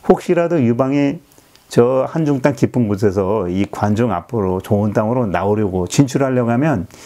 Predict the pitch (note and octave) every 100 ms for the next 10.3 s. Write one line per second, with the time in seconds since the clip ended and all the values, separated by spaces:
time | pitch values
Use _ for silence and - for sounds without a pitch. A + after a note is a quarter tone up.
0 | - - B2+ B2+ D#3 C#3 C#3+ C3 B2+ F3
1 | F3 - C#3+ F#2+ F2+ D#2+ A2+ C3+ - _
2 | - A2 G2 G#2+ G2+ G2 G#2+ F#2+ G#2 G#2
3 | - E3+ D#3 E2+ D#2+ - - - B2+ -
4 | A#2+ G#2 B2 G#2 A2 A#2+ A#2+ F2 E2 G1+
5 | - - _ _ _ - - B2+ D3 B2+
6 | - - C#3+ D#3+ E3 E3+ D3 - - A3
7 | A3 G3+ D#3 A#2+ A2+ B2+ F#2 - - -
8 | - D#3+ C#3+ B2 G#2+ G#2+ G#2+ G#2 - A2
9 | A2 G#2+ F#2+ E2+ E2+ G2 - A#2+ D#3 B2
10 | D#2 D#2+ D#2+